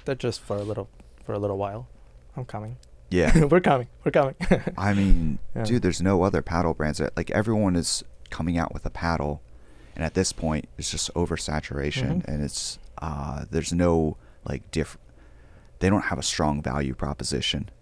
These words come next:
Speaker 2: And,
Speaker 1: Mm.
Speaker 2: like, what you're doing is, there's two locations so far, one in Spokane, one in Ellensburg, and there's a third location that is opening up in downtown Seattle, and that's happening this weekend.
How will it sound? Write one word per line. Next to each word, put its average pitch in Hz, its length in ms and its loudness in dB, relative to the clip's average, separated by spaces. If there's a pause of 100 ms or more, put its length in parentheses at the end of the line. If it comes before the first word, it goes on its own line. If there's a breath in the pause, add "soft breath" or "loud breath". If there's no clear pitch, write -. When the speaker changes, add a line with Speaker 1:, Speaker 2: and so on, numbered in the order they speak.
(120)
Speaker 2:
And, 76 440 0
Speaker 1:
Mm. - 120 -12 (200)
Speaker 2:
like, 73 220 -6
what 85 120 2
you're 78 140 0
doing 80 500 0
is, - 380 -6 (120)
there's - 200 -8
two 101 180 2
locations 73 580 0
so 78 180 0
far, 67 420 -4 (380 soft breath)
one 87 420 2
in 78 80 -6
Spokane, 80 680 0 (300)
one 78 500 0
in 71 340 -4
Ellensburg, 80 640 0 (380 soft breath)
and 73 120 -4
there's 71 160 -4
a - 60 -8
third 92 400 2
location 78 720 0 (640 soft breath)
that 76 180 0
is 73 220 -2
opening 73 360 -2
up 73 200 -4
in 67 160 -6
downtown 76 680 -2
Seattle, 69 680 -4 (100)
and 73 440 -2
that's 78 260 -4
happening 71 580 -4 (280)
this - 260 -4
weekend. 69 640 -4